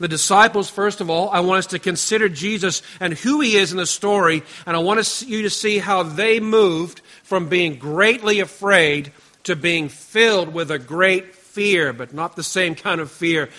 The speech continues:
filled with the fear, the awe of the living God. And how being filled with the fear, the awe of God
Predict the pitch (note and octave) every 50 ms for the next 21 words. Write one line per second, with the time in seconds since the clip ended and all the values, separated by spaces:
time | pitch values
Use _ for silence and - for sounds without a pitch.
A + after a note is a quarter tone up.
0 | - - _ - - F3+ F#3+ F#3+ F#3 F3 E3+ D3+ E3 D#3 D#3+ - - G3 G3 F#3+
1 | E3+ D#3+ D3 C#3 D#3 D#3+ - - F3 E3+ E3+ E3 D3+ C#3+ C3+ D3 - - E3 D3+
2 | C#3 D3+ D3 D3 D#3+ D#3+ C#3 D3+ D3 C#3+ C3+ D3 D3 C#3+ C3+ C3 - - - -
3 | E3+ D3+ E3+ F#3+ F#3 F3 D#3+ D#3+ F#3+ F#3 F3+ E3 - - - - - - - -
4 | - - A3+ A#3+ A#3+ A#3 A3 G3 G3 E3+ F3 F3 - - - - A#3 A#3 A3+ G3
5 | F3+ E3+ D#3 F3 F3 D#3+ E3+ F#3 G3+ G#3 G3+ F3+ D#3+ D#3 D3+ G3 G3+ F#3+ F3 D#3+
6 | D#3 D#3 D3